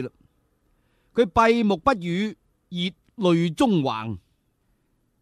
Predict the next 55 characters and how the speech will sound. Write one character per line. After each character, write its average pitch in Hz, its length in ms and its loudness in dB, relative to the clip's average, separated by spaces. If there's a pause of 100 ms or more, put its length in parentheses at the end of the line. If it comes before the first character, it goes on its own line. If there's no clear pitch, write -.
(260)
呢 208 140 4
種 233 160 6
場 143 220 4
面 202 220 2
再 190 220 8
落 180 180 6
去 180 40 2
就 170 80 4
唔 135 180 0
得 208 180 2
㗎 190 140 -4
啦。 190 180 0 (540)
如 123 100 -4
果 185 80 4
再 190 140 0
飲 185 240 2
多 196 160 2
幾 170 240 -4
杯 180 200 0
啊， 104 240 -4
乜 240 240 4
嘢 185 200 -2
說 175 180 -6
話 165 120 0
都 208 80 -2
講 185 120 -2
得 220 80 -2
出。 196 120 0 (840)
魏 175 320 2
東 214 300 6
亭 139 120 0
啊， 160 80 2
企 160 120 -2
起 208 140 4
身 185 300 2 (280)
對 190 120 -2
佢 180 80 4
哋 175 140 0
話： 147 260 2 (720)
「係 139 160 2
咯， 131 240 2 (720)
個 175 100 6
天 208 260 4
色 214 100 4
已 196 40 -2
經 202 160 4
好 165 100 8
晏 202 140 4
㗎 175 400 2
啦， 160 200 -4 (500)
我 143 120 -2
哋 170 140 2
走 175 220 0
啦。」 185 180 2 (1120)
講 226 220 6